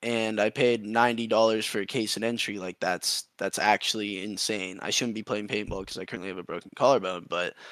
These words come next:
I, you know, it was, that w-, it baffled me, and, you know, that's exactly how it was when I was younger, and I was seeing people post, like, "Oh, yeah, we just shot sixty, seventy cases this weekend.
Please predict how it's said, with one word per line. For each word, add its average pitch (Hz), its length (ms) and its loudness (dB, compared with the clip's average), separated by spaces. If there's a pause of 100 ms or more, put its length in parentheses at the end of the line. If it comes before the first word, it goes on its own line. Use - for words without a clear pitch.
(460)
I, 107 320 10
you 123 180 -2
know, 120 200 6
it 113 200 4
was, 107 380 0
that 101 140 6
w-, 85 160 2 (100)
it 107 140 -6 (380)
baffled 95 420 4
me, 80 180 -8
and, 92 180 -8
you 101 60 -6
know, 101 160 -4
that's 104 300 2
exactly 110 560 0
how 98 260 2
it 92 60 -2
was 104 240 -2
when 110 80 -4
I 104 80 -2
was 104 180 -4
younger, 101 480 -4 (140)
and 107 320 -2
I 107 100 6
was 117 160 4
seeing 120 380 0
people 117 320 -2
post, 117 400 2
like, 104 180 2
"Oh, 113 200 4
yeah, 127 280 10
we 127 140 2
just 123 240 2
shot 123 360 10 (440)
sixty, 127 400 6
seventy 123 440 8
cases 131 520 4
this 92 260 -4
weekend. - 500 -12